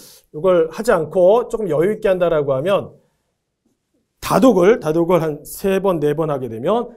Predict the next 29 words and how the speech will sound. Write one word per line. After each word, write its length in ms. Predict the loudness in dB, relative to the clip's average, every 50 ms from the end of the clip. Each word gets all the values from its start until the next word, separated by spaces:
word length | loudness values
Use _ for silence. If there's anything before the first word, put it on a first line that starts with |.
| -20 _ _
정독을 560 | -8 -6 -6 -4 -2 -2 0 2 2 0 0 -2
한두 220 | -8 -6 -4 -2
번 180 | -4 -4 -6 -4
꼭 240 | -6 -6 -6 -4
합니다. 340 | -4 -4 -4 -6 -10 -16 -20 _ _ _ _ _ _ _ _ _ _ _ _
꼭. 300 | -14 -10 -10 -10 -12 -14 -20 -20 -20 _ _ _ _
왜 140 | -2 0 2
그러냐면 600 | 2 2 2 2 0 0 2 0 0 -2 -4 -12 -20 _ _ _ _ _ _ _ _ _ _ _ _ _ _ _ _ _ _ _ _ _ _ _ _ _ -20 _ _
그냥 580 | -6 0 2 4 4 4 4 2 -2 -10 -14 -20 _ _ _ _ _
우리가 580 | 2 4 4 6 8 6 6 6 2 -4 -16 _
특별하게 540 | -20 -20 -10 _ 2 6 6 6 4 4 -2
관심을 520 | -2 -2 -2 -2 -2 -2 -4 -2 -2 0
갖지 300 | 0 -2 -2 -2 -4 -4
않은 200 | -2 -2 -2 -2
상태에서 480 | -2 -4 -6 -4 -2 -4 -4 -4 -6 -12
교재를 400 | -8 -8 -8 -6 -2 -2 0 0
갖다 280 | -2 -2 -2 -4 -6 -6
쭉 240 | -8 -8 -8 -6
읽으면요. 800 | -4 -6 -4 -4 -4 -4 -4 -6 -4 -2 -2 -2 -2 -4 -8 -18 _ _ _ _ _ _
나중에 320 | -4 -2 -2 0 -2 -4
시험장에 380 | -4 -4 -4 -6 -2 -2 -2 -2
갔을 360 | -2 -4 -4 -6 -10 -10 -4
때 240 | -2 -2 -2 -2 -6 -14 _
그 120 | -8 -4
문장에 320 | -4 -2 0 0 0 0
나오면 240 | 0 0 -2 -2 -4 -6
기억이 280 | -8 -10 -10 -8 -8
안 140 | -10 -10 -12
나요. 160 | -20 -20 -20